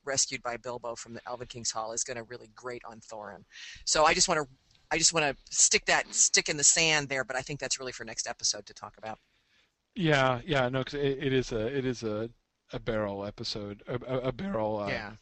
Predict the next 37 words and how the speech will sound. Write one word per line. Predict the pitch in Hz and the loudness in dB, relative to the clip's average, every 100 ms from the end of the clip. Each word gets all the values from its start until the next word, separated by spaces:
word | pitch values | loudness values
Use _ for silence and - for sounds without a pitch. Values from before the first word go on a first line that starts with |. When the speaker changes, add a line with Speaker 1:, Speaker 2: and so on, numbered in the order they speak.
| _ _ _ | _ _ _
Speaker 2:
a | - | -6
barrel | 135 123 117 | 2 2 4
riding | 107 104 123 | 0 -2 -4
Speaker 1:
Yeah. | 110 | -4
Speaker 2:
issue. | 110 104 95 | -4 -6 -8
But | 110 147 | -4 4
yeah, | 175 131 | 6 6
no, | 123 135 | 4 4
I | 131 | 4
think | 156 151 | 0 -4
that | 139 | -2
that | 135 139 | 0 2
will | |
be | 127 123 | 2 0
interesting. | 131 127 - 101 92 - - - | 0 -4 -6 -8 -10 -16 -14 -8
Um, | 139 127 117 | 0 0 0
and | 151 147 | 0 4
if | 143 - | 4 4
it | 143 | 0
has | 156 160 | 2 0
to | 170 | 0
happen | 147 139 127 | 2 0 -2
twice, | - 117 135 156 - - - - - | -2 -2 0 -2 -4 -8 -20 -20 -6
you | 135 | 0
know, | 123 | 2
if | 120 135 - | 2 0 0
we've, | 135 123 | 0 2
if, | 143 135 - | 2 2 4
uh, | 135 123 | 6 6
Thorin | - 147 151 147 | 6 6 8 6
is | 143 | 0
a | 160 143 | -2 2
helpless | 151 143 147 | 4 6 4
captive | - 139 139 147 127 | 2 0 2 0 -2
of | 123 | -6
the | |
spiders | 131 - 131 135 131 127 | -4 0 2 4 2 0